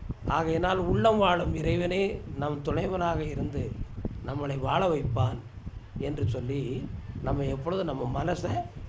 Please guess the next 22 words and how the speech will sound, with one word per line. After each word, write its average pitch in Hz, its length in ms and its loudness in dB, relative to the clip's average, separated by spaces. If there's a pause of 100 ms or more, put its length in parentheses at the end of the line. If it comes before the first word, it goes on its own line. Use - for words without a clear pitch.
(200)
தெளிவா 175 340 2
வச்சிருக்கணும். 120 640 -4 (800)
அது 151 200 0
ரொம்ப 151 280 2
முக்கியம். 139 420 -2 (260)
நிறைய 165 320 0
மக்கள் 156 380 -2
வந்திருக்கிய 131 540 -2 (600)
உங்கள் 139 240 -4
அனைவரையும் 170 560 0
நான் 147 240 -2
சாந்தப்படுத்தணும். 143 840 2 (880)
இன்னைக்கு 143 320 -4
எத்தனை 160 340 2
பேருக்கு 202 360 2
சொல்லணும்னு 175 400 0
கருப்பசாமி 156 540 2
விரும்புதாரோ 147 560 2 (520)
அத்தனை 151 340 -2
பேருக்கு 160 280 0
நம்ம 131 240 -4
சொல்லுவோம். 117 460 -4